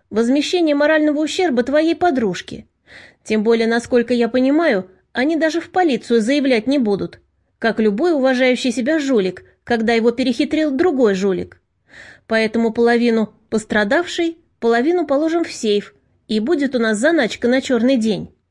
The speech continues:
«Не болтай, а следи», оборвал его Кирилл. Кася уже была в кабинете и лихорадочно искала в бумагах, но ничего не нашла, если не считать собственной камеры. Она вывернула все ящики,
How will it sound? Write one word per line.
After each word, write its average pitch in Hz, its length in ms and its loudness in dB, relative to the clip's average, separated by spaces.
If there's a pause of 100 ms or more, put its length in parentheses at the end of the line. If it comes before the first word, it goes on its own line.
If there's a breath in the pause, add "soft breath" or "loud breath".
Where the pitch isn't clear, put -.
(400)
«Не 208 160 -2
болтай, 220 640 -2
а 277 100 -2
следи», 226 640 -2 (200)
оборвал 208 500 -2
его 214 240 0
Кирилл. 226 460 -2 (1000 loud breath)
Кася 294 360 -4
уже 254 220 0
была 247 220 0
в 233 80 -14
кабинете 240 580 -2
и 262 180 -4
лихорадочно 269 720 0
искала 294 400 -2
в 269 80 -6
бумагах, 240 640 -2 (300)
но 285 180 -2
ничего 330 400 -4
не 320 140 -2
нашла, 254 480 -4 (340 soft breath)
если 226 280 -2
не 233 120 0
считать 254 400 -4
собственной 311 520 -4
камеры. 196 500 -6 (800 loud breath)
Она 254 260 0
вывернула 311 540 0
все 339 260 -2
ящики, 208 720 -4